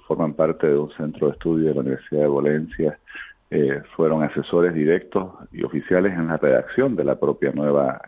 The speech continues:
Constitución. Actualmente hay un escándalo porque, eh, incluso yo como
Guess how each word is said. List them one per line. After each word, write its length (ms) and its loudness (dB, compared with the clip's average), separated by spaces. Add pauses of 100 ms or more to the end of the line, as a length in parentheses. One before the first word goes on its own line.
Constitución. 640 -6 (800)
Actualmente 640 2
hay 140 4
un 160 2
escándalo 760 2
porque, 520 -4 (120)
eh, 200 -4
incluso 480 -6
yo 180 4
como 220 -2